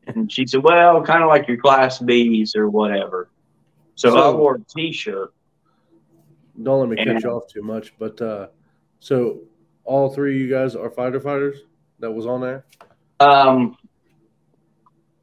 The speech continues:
Speaker 1: yes, to the extent, um, I'll say I'm, I'm still an active firefighter.
Speaker 2: I
Speaker 1: Um,
Speaker 2: guess
Speaker 1: I'm a,
Speaker 2: that, yeah.
Speaker 1: I'm a lieutenant with, uh, Station ten,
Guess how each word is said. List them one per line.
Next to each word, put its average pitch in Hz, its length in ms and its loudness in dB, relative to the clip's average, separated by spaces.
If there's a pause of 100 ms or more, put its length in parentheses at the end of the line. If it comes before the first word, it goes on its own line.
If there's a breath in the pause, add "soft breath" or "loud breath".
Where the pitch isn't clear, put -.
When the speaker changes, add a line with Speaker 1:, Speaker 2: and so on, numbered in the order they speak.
(520)
Speaker 1:
yes, 147 640 4 (420)
to 135 120 0
the 127 100 2
extent, 139 500 0 (120)
um, 117 460 2 (360)
I'll 131 160 4
say - 220 4
I'm, 139 360 2
I'm 147 280 2
still 156 300 6
an 117 120 0
active 127 520 -2
firefighter. 139 840 4 (760)
Speaker 2:
I 110 320 4
Speaker 1:
Um, 104 60 4
Speaker 2:
guess 104 120 2
Speaker 1:
I'm 123 180 4
a, 117 40 2
Speaker 2:
that, 110 380 -4 (160)
yeah. 101 80 -16 (720)
Speaker 1:
I'm 135 180 2
a 135 60 6
lieutenant 143 640 4
with, 123 280 4 (120)
uh, 113 260 4
Station 127 520 2
ten, 135 500 -4